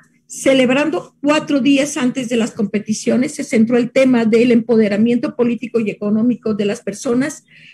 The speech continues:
con discapacidad, así como los problemas globales de esta élite. ¿Cómo ves?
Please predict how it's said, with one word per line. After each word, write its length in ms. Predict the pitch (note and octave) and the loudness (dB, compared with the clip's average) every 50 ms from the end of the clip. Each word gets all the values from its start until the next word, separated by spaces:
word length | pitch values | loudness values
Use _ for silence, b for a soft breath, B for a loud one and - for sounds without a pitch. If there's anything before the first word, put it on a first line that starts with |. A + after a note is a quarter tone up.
| b _ _ | b _ _
con 240 | - C4 B3+ B3+ | 2 2 4 4
discapacidad, 840 | G#3+ D4+ D#4 - - C#4 A#3+ - G#3+ - - - G3+ F3+ D#3+ - - _ _ _ _ - - - - - _ _ _ _ _ _ _ _ | 4 4 2 2 -2 -4 -4 -4 -6 -6 -6 -6 -6 -6 -6 -8 -10 _ _ _ _ -2 -2 -2 -8 -20 _ _ _ _ _ _ _ _
así 260 | - A#3 A#3+ - D4 - | -6 -4 -2 -2 0 0
como 220 | D4+ C#4+ D4 C#4+ | 0 0 2 2
los 180 | B3+ A3+ A3+ - | 2 0 0 -2
problemas 560 | - A3+ A3 G#3 A3 A3 G#3+ A3+ A#3 A3 A3 | -2 -2 0 0 0 0 0 0 0 0 0
globales 440 | A3+ B3+ A#3 A3+ A3+ A3 A3+ A#3+ G#3 | 0 0 0 2 2 0 0 0 -2
de 160 | G#3+ F#3 F3 | -2 -4 -4
esta 200 | E3+ - - - | -4 -6 -4 -4
élite. 440 | F3 C#3 B2 A#2+ - - - _ _ _ _ _ _ _ | -4 -4 -4 -6 -10 -18 -20 _ _ _ _ _ _ _
¿Cómo 220 | - A#3+ A3+ A3 G#3 | 2 4 4 4 4
ves? 460 | G3+ F#3 F3+ - - - - _ | 2 0 -2 -6 -10 -14 -16 _